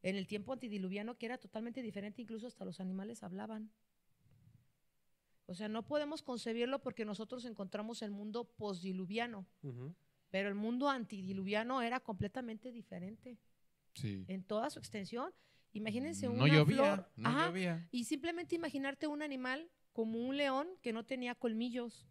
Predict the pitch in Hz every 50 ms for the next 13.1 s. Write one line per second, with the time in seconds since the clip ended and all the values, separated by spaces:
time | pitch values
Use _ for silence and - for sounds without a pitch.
0 | - - - - - - 196 - - 208 208 214 220 226 247 - - 208 185 170
1 | 175 185 214 240 214 247 233 214 208 190 _ _ _ _ _ _ - - - -
2 | - - - - - - - - - 156 143 139 139 - 139 139 135 139 147 143
3 | 147 151 147 143 135 - 147 147 - - 139 - - 127 117 117 117 113 110 107
4 | 220 226 226 226 - - 269 277 294 320 339 - - - _ _ _ - - -
5 | - - - - - - - 247 262 254 254 233 - - 254 262 277 285 277 -
6 | 247 226 - - 190 190 190 185 180 170 165 - - _ - 247 285 320 294 277
7 | 269 277 277 269 - - - - - _ - - - - - _ _ - - 143
8 | 139 143 143 143 143 143 143 143 139 - 165 156 226 202 196 202 214 269 269 294
9 | 359 381 392 427 440 392 330 - 254 240 262 330 381 - 381 349 330 330 339 311
10 | 311 311 320 320 349 349 - 302 254 254 233 226 220 254 294 349 403 381 254 -
11 | - - - - - - 226 220 - 240 240 240 240 233 220 220 - - 240 226
12 | 220 220 226 233 254 269 277 320 339 349 349 330 277 254 247 240 247 240 240 247
13 | 254 294